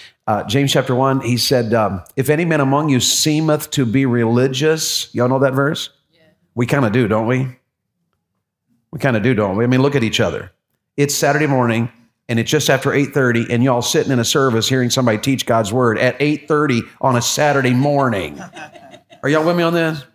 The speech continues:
We seem to be religious, don't we? And yet the Bible says, "If any man seems to be religious and bridleth not his tongue,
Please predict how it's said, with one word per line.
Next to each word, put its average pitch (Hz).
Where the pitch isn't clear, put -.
We 170
seem 180
to 147
be 156
religious, 147
don't 123
we? 78
And -
yet 123
the 120
Bible 127
says, 113
"If 107
any 123
man 107
seems 120
to 110
be 104
religious 110
and 101
bridleth 123
not 120
his 117
tongue, 87